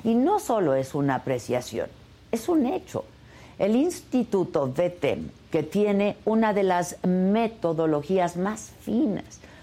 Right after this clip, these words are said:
para medir la democracia, advirtió en su último reporte que el índice de democracia global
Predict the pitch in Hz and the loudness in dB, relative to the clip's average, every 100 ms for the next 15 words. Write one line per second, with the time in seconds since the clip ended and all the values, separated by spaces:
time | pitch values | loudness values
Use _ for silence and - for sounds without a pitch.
0 | - 180 180 170 165 160 214 226 185 143 | -2 0 2 2 2 2 2 2 2 2
1 | 131 117 131 131 135 - - - - - | -2 -4 -2 -2 -2 -4 -4 -14 -16 -4
2 | 208 208 185 196 175 180 170 160 165 170 | 0 0 2 2 2 0 0 0 0 0
3 | 180 170 156 139 127 - 110 95 151 - | 0 0 0 0 -2 0 -2 -2 -4 0
4 | 156 165 190 185 139 120 - 87 - - | 0 2 2 2 0 -2 -4 -4 -6 -14
5 | - 151 151 196 196 160 143 131 131 131 | -2 0 0 2 0 0 0 -2 0 -2
6 | 123 139 127 139 196 | 0 0 2 2 0